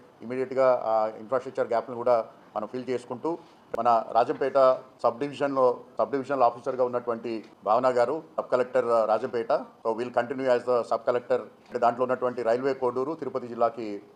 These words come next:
ఆ, మెర్జ్ అవటం జరిగింది. బెంగళూరులో ఉన్నటువంటి సా-, యా, సౌమ్యనాథ టెంపుల్, అలాగే,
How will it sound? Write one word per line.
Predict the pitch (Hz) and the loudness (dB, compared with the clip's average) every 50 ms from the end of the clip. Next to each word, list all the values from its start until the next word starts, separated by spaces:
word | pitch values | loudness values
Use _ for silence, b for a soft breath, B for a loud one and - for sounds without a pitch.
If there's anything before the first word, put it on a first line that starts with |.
| - 101 | -8 -4
ఆ, | 98 98 101 98 98 95 95 98 - - _ _ _ - | -2 0 0 0 0 -2 -4 -6 -12 -20 _ _ _ -8
మెర్జ్ | 101 107 107 101 | -8 -6 -2 0
అవటం | 123 113 107 - 107 | 0 0 0 -2 -4
జరిగింది. | 104 101 101 110 110 117 175 | -6 -4 -6 -6 -10 -10 -10
బెంగళూరులో | - - 110 110 131 143 147 151 139 139 139 135 | -10 -10 -10 -6 -6 -4 -4 -4 -2 0 0 0
ఉన్నటువంటి | 131 135 131 - 135 127 123 139 131 123 120 - - - - _ - - - | 0 0 -2 -2 -2 -4 -2 -4 -6 -6 -6 -10 -14 -20 -20 _ -12 0 4
సా-, | 120 123 135 - - - - - - - - - 104 | 4 4 4 2 -2 -14 -20 -20 -20 -20 -18 -8 -2
యా, | 113 110 92 | 0 0 0
సౌమ్యనాథ | - - 113 117 135 143 147 147 135 131 127 | 0 0 0 0 2 2 4 4 4 4 4
టెంపుల్, | 131 123 123 123 123 139 135 139 - - - B B B B B B - 107 | 2 -4 -4 -6 -4 -4 -2 -2 -2 -4 -4 B B B B B B -4 2
అలాగే, | 113 123 131 135 139 127 120 | 4 4 4 4 2 0 0